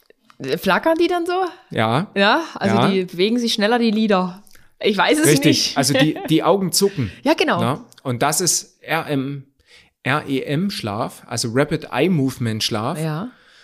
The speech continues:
Speaker 1: Es ist dieser rem-Schlaf. <laughs> Ich
Speaker 2: Richtig.
Speaker 1: sag rem-Schlaf.
Speaker 2: Das ist der rem-Schlaf, richtig. Und das ist tatsächlich günstig für unsere, ja, Verarbeitung von dem Alltag.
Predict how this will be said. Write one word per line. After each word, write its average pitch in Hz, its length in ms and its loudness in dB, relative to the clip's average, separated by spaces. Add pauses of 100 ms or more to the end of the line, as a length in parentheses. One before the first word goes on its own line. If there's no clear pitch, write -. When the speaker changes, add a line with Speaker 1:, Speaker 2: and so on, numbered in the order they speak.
Speaker 1:
Es 190 120 0
ist 220 80 -2
dieser 226 220 2
rem-Schlaf. 190 720 2
<laughs> - 40 -18
Ich 120 60 6
Speaker 2:
Richtig. 139 260 4
Speaker 1:
sag 180 220 2
rem-Schlaf. 165 800 -2
Speaker 2:
Das 127 200 0
ist - 200 -2
der 123 100 2
rem-Schlaf, 107 720 -2
richtig. 117 600 -6
Und 120 260 -4
das 160 200 0
ist 170 180 -4
tatsächlich 143 640 -2
günstig 156 560 0
für 143 120 -2
unsere, 131 640 -2 (420)
ja, 113 380 0
Verarbeitung 143 720 2
von 135 180 -2
dem 120 160 -4
Alltag. 107 580 -4